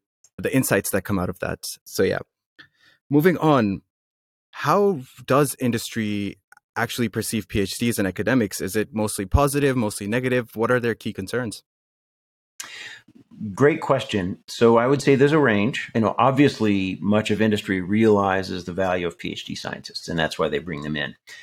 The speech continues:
Speaker 2: I have come across some frustration among some of the executives. I'll say the ones that really know how to play the game, because a lot of P H D scientists come in not understanding that game yet. They absolutely have skills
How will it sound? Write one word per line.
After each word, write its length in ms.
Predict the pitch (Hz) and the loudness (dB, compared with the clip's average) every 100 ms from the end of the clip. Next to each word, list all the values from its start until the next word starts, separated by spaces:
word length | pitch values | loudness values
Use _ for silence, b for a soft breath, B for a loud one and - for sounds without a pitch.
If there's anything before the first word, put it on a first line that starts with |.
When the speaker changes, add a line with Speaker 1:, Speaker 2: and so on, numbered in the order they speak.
| B | B
Speaker 2:
I 140 | 107 113 | -2 -2
have 420 | 98 120 127 127 | 0 0 0 0
come 140 | 123 | -2
across 500 | 127 - 120 117 - | -2 0 0 0 -4
some 280 | - 113 120 | -2 2 2
frustration 680 | 120 123 - 117 117 - 127 | 2 -2 0 -2 0 -2 0
among 280 | 117 113 117 | 2 2 0
some 180 | 117 | 0
of 80 | 110 | 0
the 100 | 113 | 0
executives. 680 | 123 113 104 104 104 165 - | 0 0 -2 -2 -8 -8 -8
I'll 260 | - 98 98 | -4 -2 -2
say 200 | - 113 | 0 0
the 140 | 107 | 0
ones 300 | 110 117 120 | 2 4 4
that 140 | 101 101 | 2 0
really 300 | 113 117 120 | 2 6 6
know 220 | 113 113 | 6 4
how 140 | 113 | 2
to 60 | 113 | 0
play 220 | - 117 | 2 0
the 100 | 107 | 0
game, 360 | 107 170 160 143 | 0 0 0 0
because 560 | 143 135 156 160 160 - B B B | -2 2 6 6 2 -8 B B B
a 80 | - | -2
lot 240 | 131 139 139 | 2 4 2
of 80 | |
P 140 | - 139 | 0 0
H 120 | 131 | 0
D 100 | 143 | -4
scientists 460 | - 135 139 131 - | 0 0 0 -2 -6
come 240 | - 127 | 0 4
in 320 | 127 127 127 - | 6 6 2 -2
not 320 | 113 120 127 | 2 2 2
understanding 540 | 135 135 135 151 165 98 | 2 -2 -2 0 0 0
that 160 | 71 | -2
game 220 | 78 73 | -6 -8
yet. 200 | 67 - - | -8 -12 -6
They 200 | 95 - | -4 0
absolutely 640 | 143 135 107 143 165 120 | 0 2 4 6 6 4
have 240 | 107 107 | 4 0
skills 760 | 101 - 110 107 95 90 - | 0 -2 4 6 4 0 -10